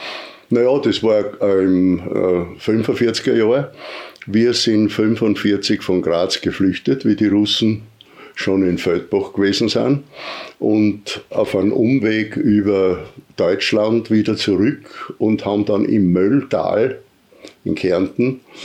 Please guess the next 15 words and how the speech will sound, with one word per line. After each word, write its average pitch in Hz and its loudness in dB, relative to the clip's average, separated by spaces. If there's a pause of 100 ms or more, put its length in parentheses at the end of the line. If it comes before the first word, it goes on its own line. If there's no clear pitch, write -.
(240)
ein - -4
Quartier 104 0
gefunden 127 0
bei 90 0
einem 87 0
Bauern, 85 0 (480)
bei - -6
der - -2
Familie 87 0
Pschölnig 87 -2
in 80 -4 (360)
Söbriach. 107 0 (1120)
Und - -2
dieser, 107 0 (180)
dieser 90 0